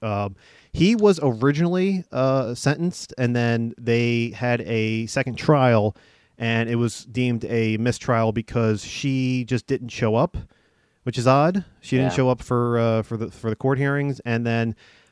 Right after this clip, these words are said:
Speaker 1: then we found out that, uh, a couple years ago she killed herself.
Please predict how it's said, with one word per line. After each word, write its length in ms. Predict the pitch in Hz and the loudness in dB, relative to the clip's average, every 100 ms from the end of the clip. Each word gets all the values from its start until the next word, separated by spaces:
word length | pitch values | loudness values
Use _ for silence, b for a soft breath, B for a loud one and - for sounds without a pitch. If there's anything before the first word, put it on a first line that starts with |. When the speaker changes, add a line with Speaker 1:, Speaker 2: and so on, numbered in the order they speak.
| b b 147 | b b 2
Speaker 1:
then 240 | 180 185 127 | 2 2 0
we 140 | 143 | 2
found 200 | 139 131 | 4 4
out 140 | 123 | 4
that, 320 | 131 123 120 135 | 4 4 2 2
uh, 380 | 127 127 127 123 | 4 4 4 2
a 40 | |
couple 180 | - 143 | 0 2
years 140 | 147 | 2
ago 120 | 135 | 2
she 100 | 131 | 2
killed 200 | - 202 | 2 0
herself. 420 | 151 113 90 - | 0 -4 -8 -12